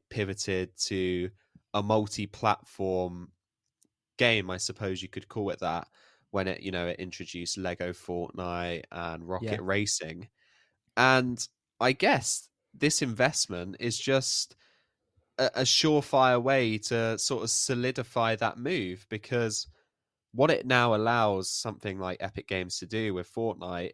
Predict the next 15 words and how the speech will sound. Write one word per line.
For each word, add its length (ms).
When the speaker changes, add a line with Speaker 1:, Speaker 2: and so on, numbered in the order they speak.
Speaker 1:
is 640
use 420
that 240
Disney 400
I 200
P 520
and 260
to 80
create 520
Disney-based 640
games 500
within 300
the 80
platform. 580
So 540